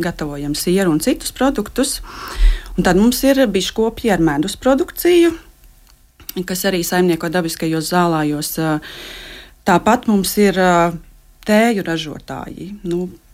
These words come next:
pļavu tējas mēs visi zinām un lietojam. Tātad, kur tad nu bez tām?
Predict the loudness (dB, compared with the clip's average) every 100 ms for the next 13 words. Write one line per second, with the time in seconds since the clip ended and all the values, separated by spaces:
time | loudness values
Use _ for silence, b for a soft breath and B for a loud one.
0 | -8 -6 -6 -4 -2 -2 -2 -4 -6 -8
1 | -8 -6 -2 0 -2 0 2 2 2 2
2 | 4 2 0 -4 -20 -20 -20 -20 -20 -20
3 | -18 -10 -4 -2 -2 -6 -8 -4 -2 -2
4 | -4 0 4 6 4